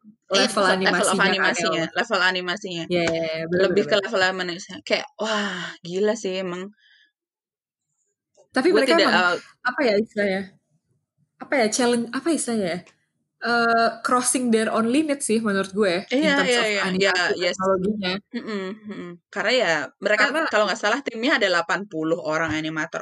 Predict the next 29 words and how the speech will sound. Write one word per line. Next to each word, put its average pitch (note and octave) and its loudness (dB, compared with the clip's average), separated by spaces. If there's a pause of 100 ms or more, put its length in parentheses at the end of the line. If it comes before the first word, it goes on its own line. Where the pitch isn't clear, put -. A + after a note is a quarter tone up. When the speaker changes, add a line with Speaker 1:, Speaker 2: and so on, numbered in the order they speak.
Speaker 1:
atau - -10 (120)
apa - -12 (140)
gitu. C#3+ -10
Kan - -10
Speaker 2:
Heeh, E3 -2
Speaker 1:
makanya F#3+ 0
kayak, F3+ 2
Speaker 2:
heeh. - -8
Speaker 1:
ya, D#3 4 (1000)
bener-bener F3+ 2 (180)
mereka, F#3 2 (320)
eh, E3 0 (160)
go F3 2 (280)
all E3+ 2 (220)
out G3+ 2 (120)
untuk F3+ -6
suatu F3 2 (140)
animasi E3 -2 (100)
yang F3 -2 (160)
ditunggu-tunggu E3 -2 (140)
orang F3+ -2 (100)
sih, B3+ -8
kayak, E3+ 2
"Udahlah," B3 0 (340)
Speaker 2:
Iya. F3 -8
Speaker 1:
gitu. E3 -10 (880)
"Let's G#3 -8 (120)
do B3 2 (340)
everything A#3+ -2